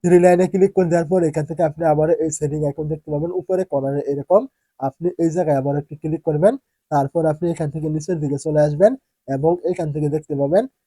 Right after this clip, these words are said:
privacy and safety নামে অপশন। আপনি এইখানে আবার ক্লিক করবেন। এইখানে ক্লিক করে দেওয়ার পর এখান থেকে দেখতে পাবেন অ্যাপ লক নামে অপশনটি থাকবে। আপনি এইখানে আবার ক্লিক করে দিবেন। তো এইখানে যখন ক্লিক করবেন, এইখান থেকে দেখতে পাবেন এই যে অপশনটি থাকবে। আপনি কি করবেন,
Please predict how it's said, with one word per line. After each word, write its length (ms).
privacy 420
and 120
safety 300
নামে 200
অপশন। 320
আপনি 320
এইখানে 300
আবার 220
ক্লিক 260
করবেন। 300
এইখানে 360
ক্লিক 260
করে 160
দেওয়ার 200
পর 120
এখান 220
থেকে 200
দেখতে 240
পাবেন 240
অ্যাপ 240
লক 220
নামে 220
অপশনটি 380
থাকবে। 360
আপনি 300
এইখানে 300
আবার 220
ক্লিক 260
করে 160
দিবেন। 240
তো 60
এইখানে 360
যখন 300
ক্লিক 280
করবেন, 320
এইখান 260
থেকে 180
দেখতে 240
পাবেন 260
এই 120
যে 100
অপশনটি 360
থাকবে। 320
আপনি 320
কি 120
করবেন, 260